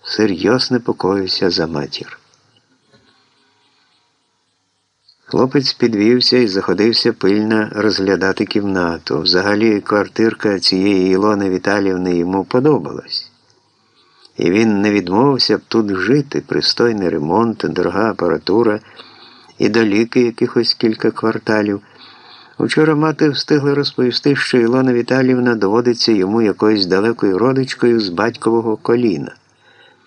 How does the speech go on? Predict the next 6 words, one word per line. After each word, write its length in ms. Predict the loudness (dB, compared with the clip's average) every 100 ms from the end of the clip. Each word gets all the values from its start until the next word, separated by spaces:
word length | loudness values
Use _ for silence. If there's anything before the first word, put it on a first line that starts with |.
| _ _ _ -8
Десята 480 | -6 -2 0 0 -2
вода 260 | 0 0
на 120 | -2
киселі, 600 | -4 -4 0 0 0 0 -2
але 120 | -6
все-таки. 600 | -6 -2 -2 -2 -8 -10